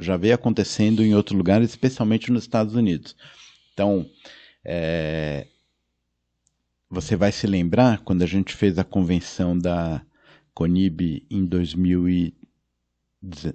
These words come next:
dois mil e vinte, eh, eu entrevistei a Barry Weiss, que é uma jornalista, era do New York Times, saiu do New York Times por divergência sobre esse tipo de questão. Ela é polêmica, enfim,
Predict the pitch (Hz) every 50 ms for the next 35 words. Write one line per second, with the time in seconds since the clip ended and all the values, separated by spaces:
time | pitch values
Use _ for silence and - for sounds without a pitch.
0 | _ - 104 101 98 90 107 110 98 82 - - 123 165 160 - - - 87 76
1 | - _ _ _ _ _ _ _ _ _ _ _ - - - _ _ _ _ _
2 | - - 95 90 90 92 92 92 92 92 98 92 92 113 107 101 104 - - -
3 | 110 104 95 92 110 110 113 117 113 104 101 92 87 90 - - - - - -
4 | - - - _ _ - - 95 90 92 104 101 95 92 85 92 92 95 87 87
5 | 87 92 107 113 - - - 165 - - _ _ _ - - - - - - -
6 | - 92 101 101 101 92 98 95 92 87 80 85 - - - 98 104 113 110 -
7 | - 92 95 120 120 98 92 90 90 92 87 - - 92 92 92 - - - -
8 | 120 117 110 107 107 90 92 90 80 85 92 101 107 - - - 78 - - -
9 | - 104 107 101 101 87 87 78 - - - 95 - - - 98 85 - 90 85
10 | 85 - 82 78 - - - 101 120 131 135 135 - - - - - - - _
11 | - - 117 - - - - 87 90 110 113 80 71 - - - - - - -
12 | - - 98 73